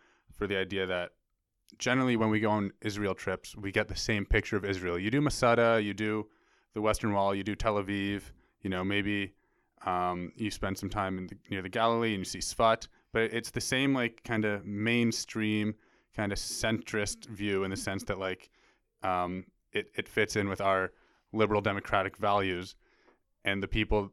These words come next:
that we interact with, for the most part, aren't challenging those values. But this trip, Kaleidoscope,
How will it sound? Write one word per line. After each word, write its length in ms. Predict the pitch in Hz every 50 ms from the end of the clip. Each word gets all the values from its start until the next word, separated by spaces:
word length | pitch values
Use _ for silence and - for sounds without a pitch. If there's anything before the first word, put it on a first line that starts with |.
| -
that 300 | 110 101 104 98 98 -
we 120 | 104 104 101
interact 440 | 98 95 - 110 107 110 107 - -
with, 200 | 98 92 - - -
for 80 | 98 95
the 60 | 95
most 240 | 95 95 92 - -
part, 380 | - 95 92 87 - - - - - - - -
aren't 200 | 98 95 92 -
challenging 460 | - - 143 143 139 120 104 101 95
those 180 | 92 90 90 87
values. 460 | 87 92 87 87 87 87 87 90 - - - - - - - _ _ _ -
But 160 | 117 117 107
this 140 | 139 143 -
trip, 200 | - 139 120 -
Kaleidoscope, 760 | - 117 110 110 120 131 - - - 95 92 90 - -